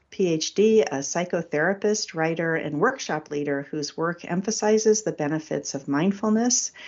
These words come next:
and loving kindness in personal growth and emotional well-being. He is the author of several books, including How to Be an Adult in Relationships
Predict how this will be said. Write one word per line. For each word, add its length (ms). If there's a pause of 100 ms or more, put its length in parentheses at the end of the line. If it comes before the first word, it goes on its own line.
(200)
and 220
loving 380
kindness 840 (300)
in 160
personal 420
growth 580
and 140
emotional 560
well-being. 800 (400)
He 160
is 100
the 160
author 320
of 100
several 460
books, 460
including 640
How 200
to 100
Be 400
an 140
Adult 500
in 140
Relationships 1120